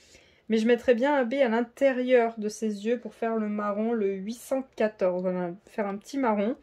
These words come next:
Je sais qu'il se répète sur sa peau, donc ça, c'est hors de question. Je ne mets pas de A B sur la peau.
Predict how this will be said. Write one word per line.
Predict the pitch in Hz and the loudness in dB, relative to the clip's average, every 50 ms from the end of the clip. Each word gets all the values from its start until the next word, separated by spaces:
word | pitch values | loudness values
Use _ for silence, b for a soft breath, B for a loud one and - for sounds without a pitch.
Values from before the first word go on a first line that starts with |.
| B B B B B B B B B | B B B B B B B B B
Je | 202 185 240 269 | -4 0 0 0
sais | 262 - 320 285 | 0 -2 -6 -6
qu'il | - - - | -8 -12 -14
se | - - | -6 -2
répète | 262 240 226 254 240 247 | -2 2 2 2 2 2
sur | - 247 226 | -2 -12 -10
sa | - - 247 226 | -4 -2 -2 -2
peau, | 226 - 254 254 | 0 0 0 0
donc | 233 202 190 190 | 0 -2 -4 -4
ça, | - 240 | -6 -6
c'est | 226 - 196 - - | -6 -6 -10 -8 -6
hors | 233 240 | -6 -2
de | 226 233 | -2 -4
question. | 226 226 220 226 - 247 226 | -2 -4 -6 -2 0 -2 0
Je | 208 196 | 0 -2
ne | 180 | -4
mets | 180 175 | -4 -6
pas | 180 - - 269 262 | -6 -2 0 0 2
de | 220 220 214 | 2 2 2
A | 202 196 | 2 2
B | 185 190 202 | 0 -2 -4
sur | 190 - - - 185 | -6 -6 -8 -8 -8
la | 165 160 | -8 -8
peau. | - - - 226 269 - | -4 2 2 2 2 2